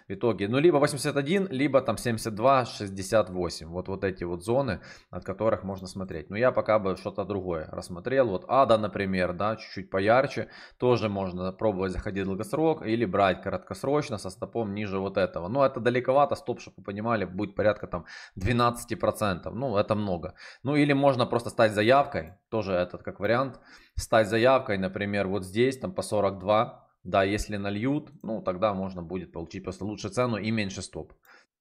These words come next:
Дальше Алга. Э, был импульс такой мощный, прям ударили в, э, зону уровня ноль двадцать пять, обратно все спустили, щас консолидация, ну,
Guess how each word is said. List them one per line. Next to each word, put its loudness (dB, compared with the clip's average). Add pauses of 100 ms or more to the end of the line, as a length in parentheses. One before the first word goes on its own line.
(320)
Дальше 2
Алга. 2 (160)
Э, -2
был 0
импульс 0
такой 0
мощный, 0
прям -2
ударили 2 (120)
в, -6
э, 2
зону -2
уровня 0
ноль -2
двадцать -4
пять, 4
обратно 4
все -8
спустили, -4
щас 0
консолидация, 2
ну, -8